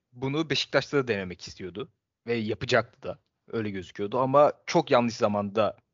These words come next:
e, Beşiktaş'a gitti. Beşiktaş'ın yönetim olarak çok büyük sıkıntılar yaşadığı dönemlerde, maddi olarak çok büyük sıkıntılar yaşadığı dönemde,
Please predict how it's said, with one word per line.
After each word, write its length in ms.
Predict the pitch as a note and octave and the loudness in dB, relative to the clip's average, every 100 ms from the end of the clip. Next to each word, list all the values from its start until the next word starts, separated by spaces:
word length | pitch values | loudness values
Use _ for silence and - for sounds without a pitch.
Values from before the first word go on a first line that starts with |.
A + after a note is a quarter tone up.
| _ _ G2 | _ _ -12
e, 800 | E2+ E2 D#2+ E2 E2 E2+ E2 E2+ | -10 -12 -12 -10 -10 -12 -12 -10
Beşiktaş'a 420 | F2+ - G#2 - | -10 -8 -8 -10
gitti. 320 | F2 _ A#2+ | -12 _ -8
Beşiktaş'ın 440 | A2 - - - G#2 | -6 -8 -8 -4 -2
yönetim 420 | G2 G2+ G2 A2 | 0 -2 0 0
olarak 320 | F#2+ F#2+ F2+ | 2 0 -2
çok 200 | - - | -8 -8
büyük 180 | G2 - | -8 -8
sıkıntılar 460 | - G2+ - F#2+ | -6 -6 -2 -2
yaşadığı 460 | F2+ - F#2 F#2 F2+ | 0 -2 -4 -4 -4
dönemlerde, 640 | F#2 F2+ F2+ F2+ E2+ F2+ | -4 -2 -2 -2 -2 -2
maddi 360 | G2 G2 F2+ A2+ | 2 0 6 6
olarak 300 | G#2 F#2 - | 6 4 0
çok 220 | F#2+ - | -8 -8
büyük 140 | F#2+ | -10
sıkıntılar 420 | - - G2 G#2+ F#2 | -8 -8 -2 0 0
yaşadığı 400 | - F#2 F#2+ F2+ | 0 -2 -4 -4
dönemde, 460 | F2+ F2 G2 E3 | -2 -2 2 2